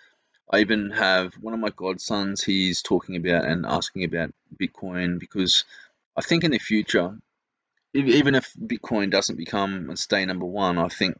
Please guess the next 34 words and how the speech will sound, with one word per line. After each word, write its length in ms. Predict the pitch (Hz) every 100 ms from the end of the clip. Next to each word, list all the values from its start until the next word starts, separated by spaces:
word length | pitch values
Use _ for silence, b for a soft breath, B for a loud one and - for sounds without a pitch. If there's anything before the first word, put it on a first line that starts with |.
| _
his, 320 | - - 110 - - - -
his 200 | 117 110
knowledge 400 | 110 117 117 110
and 120 | 104
his, 240 | 98 92 -
the 120 | 95
applications 1040 | 98 - 92 - 90 - 104 98 98 - - b b b _ _
of 220 | 95 95 - 82
a 200 | 95 92
certain 580 | - 107 78 85 87 - _ _ _ _ _
digital 360 | - 135 151 127
coin 500 | - 98 87 85 104 b b b b b
or 140 | - 101
digital 380 | 113 98 98 87
coins, 1000 | - 98 92 90 110 117 95 113 - - b b b b b b b b -
it's 200 | 104 -
just 200 | 208 -
good 240 | 160 131
having 320 | 131 131 117
the 60 | 113
knowledge 540 | 107 104 110 101 85 -
on 200 | 82 87
how, 500 | - 107 104 101 -
how 220 | - 113
they 160 | 107 98
work 460 | 92 87 92 95
and 80 | 98
how 160 | 98 101
to 80 | 95
use 300 | 90 95 98
them 180 | 95
and 80 | 90
how 160 | 107 98
to 240 | 98 85